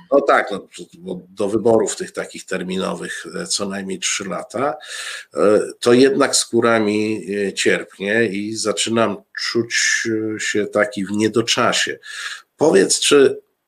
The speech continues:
możemy wywróżyć na ten rok jakąkolwiek zmianę na lepsze?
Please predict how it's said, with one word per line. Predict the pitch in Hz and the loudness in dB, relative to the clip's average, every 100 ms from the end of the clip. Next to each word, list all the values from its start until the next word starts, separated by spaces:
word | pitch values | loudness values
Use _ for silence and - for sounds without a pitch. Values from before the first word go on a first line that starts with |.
| _ - | _ -12
możemy | 95 104 98 151 208 196 | -4 -2 2 2 4 4
wywróżyć | 151 113 139 151 131 - | 4 4 4 4 2 2
na | 120 | -2
ten | - 110 107 | -2 -2 0
rok | 113 117 - | 0 -2 -4
jakąkolwiek | 98 - 95 - 113 127 120 98 85 | -6 -6 -8 -4 -2 0 -2 -4 -4
zmianę | 90 98 101 92 90 92 90 - _ - - _ - | -6 -2 0 0 -4 -6 -8 -16 _ -20 -20 _ -6
na | 101 107 | -2 0
lepsze? | 104 92 - - - | 2 0 -2 -6 -6